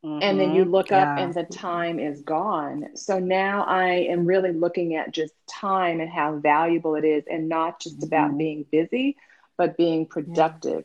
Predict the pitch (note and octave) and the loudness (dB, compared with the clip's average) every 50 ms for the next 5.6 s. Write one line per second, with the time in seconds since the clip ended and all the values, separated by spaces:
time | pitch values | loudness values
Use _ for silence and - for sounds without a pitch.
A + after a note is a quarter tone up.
0 | - - D3+ D3 - D#3+ D#3+ D#3+ D#3 D#3 D3+ C#3+ C#3 C#3+ C#3 C#3+ A3 A#3 A3+ F#3+ | -10 -10 -8 -4 0 2 2 2 2 0 0 -2 0 2 4 6 6 6 6 4
1 | F3 E3+ C#3+ C#3 C#3 - - - C#3+ D3 D3 - C#3+ C3+ C3 - - - _ - | 2 2 2 0 -4 -6 -4 0 0 0 2 2 0 0 0 -2 -10 -20 _ -20
2 | _ - D#3 D3+ D3+ C#3+ C#3 C#3 C#3 C#3 C#3+ G#3+ F#3+ F3+ E3+ D3+ E3 G3+ - - | _ 4 6 6 6 6 6 4 4 2 2 0 -2 -2 2 2 2 2 2 2
3 | - F3+ E3+ F3 E3+ E3 D#3+ E3 F3 E3 - C#3+ C#3 D3+ D#3 D3+ D3 C#3+ C#3+ C#3+ | 4 4 4 6 4 4 4 4 2 2 0 -4 0 2 4 6 6 6 4 2
4 | D3 D#3+ - - - F#3 E3 G3 G3 G#3 - G#3 - B3 A#3 A3 G#3 G3 G3 - | 0 -4 -8 -12 -12 -2 2 2 2 2 2 2 2 4 6 6 4 4 0 -2
5 | - - A3 G3 F#3 F3 D#3 D3+ D3 D#3+ F3 | 0 2 4 4 6 6 4 2 2 0 -4